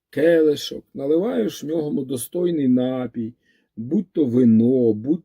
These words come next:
то коньяк, будь то віскі, або якийсь крафтовий якийсь напій,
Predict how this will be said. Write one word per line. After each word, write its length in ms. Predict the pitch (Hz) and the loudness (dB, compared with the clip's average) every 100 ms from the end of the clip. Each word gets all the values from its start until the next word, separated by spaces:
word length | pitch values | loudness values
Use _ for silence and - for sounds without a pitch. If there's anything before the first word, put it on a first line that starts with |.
| _ | _
то 140 | 160 - _ _ _ | -4 -4 _ _ _
коньяк, 840 | 143 156 110 98 110 127 120 107 | -2 0 0 0 0 0 -2 -4
будь 320 | 101 143 165 | -4 -4 -6
то 200 | - 165 | 0 2
віскі, 800 | 143 104 110 127 143 123 - 110 - _ _ _ | 2 -2 -8 -8 -6 -8 -10 -12 -14 _ _ _
або 340 | 123 123 185 | -6 0 4
якийсь 380 | 180 160 165 160 | 4 2 2 0
крафтовий 880 | - 143 147 151 156 139 147 131 131 | -2 0 2 2 2 0 -4 -2 -2
якийсь 420 | 127 131 123 - | -4 -2 -2 0
напій, 600 | 120 117 113 107 110 104 | -2 -2 -4 -6 -8 -10